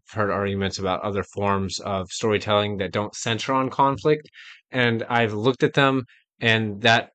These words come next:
analysis is wrong. They do center on conflict. They just resolve their conflicts in different ways. But without something that needs to be overcome, that may or may not be overcome, um, there is no story.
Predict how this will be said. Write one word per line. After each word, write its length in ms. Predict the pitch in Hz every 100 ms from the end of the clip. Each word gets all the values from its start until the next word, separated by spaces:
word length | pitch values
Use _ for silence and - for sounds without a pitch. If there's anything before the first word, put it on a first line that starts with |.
| -
analysis 640 | 120 113 107 104 117 -
is 120 | 95
wrong. 320 | 95 101 117 131 _ 113
They 100 | 101
do 160 | 110
center 320 | 104 104 101
on 140 | 92 90
conflict. 560 | 98 92 - 98 90 113
They 240 | 110 101
just 400 | 95 101 - - _
resolve 480 | 113 110 107 107 98
their 120 | 95
conflicts 540 | 90 98 92 92 85 -
in 80 | 90
different 320 | 90 101 98
ways. 300 | 104 107 -
But 160 | 110 113
without 480 | 104 127 127 123 - _ _ _
something 800 | - - - 147 156 156 143 135
that 160 | 120 113
needs 400 | 123 127 123 -
to 100 | 113
be 220 | 117 107
overcome, 760 | 117 107 - 120 113 143 151
that 200 | 117 101 - _ _
may 420 | 143 135 127 127
or 200 | 123 110
may 180 | 107 107
not 240 | 107 107 -
be 240 | 113 110 104
overcome, 680 | 104 98 92 110 95 95 110 _ _ _ _ -
um, 240 | 107 101 98
there 160 | 120
is 100 | 120
no 120 | 110 98
story. 500 | - 110 104 104